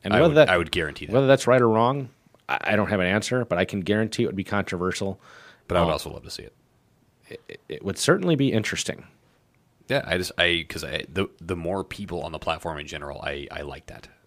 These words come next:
Speaker 1: What if,
Speaker 2: And
Speaker 1: what if Croc decided to come back and compete in the W P O as a female?
Speaker 2: I'll spot him. Her, sorry.
Speaker 1: <laughs> So, l-, l-, on the other side, probably the l-, less controversial, your female to male trans athletes.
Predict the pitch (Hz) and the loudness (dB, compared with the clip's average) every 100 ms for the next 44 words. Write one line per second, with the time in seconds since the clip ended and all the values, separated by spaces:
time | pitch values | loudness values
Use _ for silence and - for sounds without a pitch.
0 | - 90 110 - 85 104 143 - 131 139 | 0 4 4 2 0 2 2 2 2 2
1 | - - 127 123 110 120 117 113 110 101 | 0 2 4 2 -2 -2 4 4 4 -4
2 | - 113 104 87 107 98 92 104 160 - | -2 0 2 2 2 2 0 0 0 -6
3 | 87 65 50 - _ _ _ - - - | -12 -12 -14 -20 _ _ _ -14 -10 -4
4 | 107 98 _ _ _ - 95 80 _ - | -4 -4 _ _ _ -6 -6 -6 _ -14
5 | 90 - _ _ _ - _ _ _ _ | -14 -14 _ _ _ -20 _ _ _ _
6 | _ _ _ _ _ - - - - _ | _ _ _ _ _ -14 -14 -16 -18 _
7 | - - - - - - - - - 139 | -18 -18 -16 -18 -18 -20 -20 -4 6 8
8 | 135 - - 127 - 104 - 120 117 151 | 8 6 0 -10 -10 -12 0 2 6 6
9 | - - 82 87 101 - 151 120 98 87 | 6 2 2 2 0 0 2 2 2 -2
10 | 80 - _ 98 101 101 - - 87 - | -8 -16 _ -2 2 2 0 -4 -4 -4
11 | 85 82 90 - 90 92 85 - 131 113 | -6 -4 -4 -4 -4 -4 -4 -2 0 2
12 | 101 - 92 90 87 - 85 82 - - | 0 0 -2 -2 -2 -4 -8 -6 -8 -10
13 | - - - - | -14 -12 -12 -14